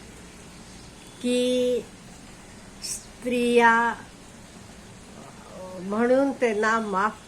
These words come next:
केलं जाणार नाही, हे त्यांचं म्हणणं आहे.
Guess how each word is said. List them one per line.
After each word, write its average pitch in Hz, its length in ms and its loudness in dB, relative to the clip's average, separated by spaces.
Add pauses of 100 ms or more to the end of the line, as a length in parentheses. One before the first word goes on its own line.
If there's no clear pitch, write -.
(100)
केलं 214 420 2
जाणार 196 580 0
नाही, 208 680 -2 (1300)
हे 262 480 2 (400)
त्यांचं 214 640 0 (800)
म्हणणं 185 680 0 (460)
आहे. 170 720 0